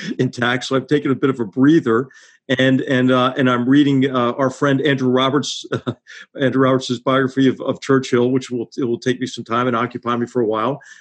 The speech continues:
Uh, but then, but then also I'm reading Rick Atkinson's The British Are, Are Coming. You know, Rick is a great historian. He wrote a great trilogy on World War Two. And this is the first of what will be a, a trilogy on the American Revolution. And it's, it's a great reminder of, of who we are,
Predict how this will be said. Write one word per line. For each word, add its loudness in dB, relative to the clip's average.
Uh, 0
but 0
then, 0
but 0
then 0
also -2
I'm 0
reading 4
Rick 2
Atkinson's -4
The -8
British -2
Are, -8
Are -6
Coming. -8
You -8
know, -6
Rick -2
is -8
a -8
great 2
historian. 0
He -4
wrote 2
a -2
great 0
trilogy 0
on 0
World 0
War -2
Two. 2
And 0
this -2
is -4
the -6
first 0
of -2
what 0
will -4
be 2
a, 0
a -4
trilogy 0
on -4
the 0
American -2
Revolution. -4
And 2
it's, -2
it's -4
a -4
great 0
reminder 0
of, -8
of -10
who 0
we 0
are, 0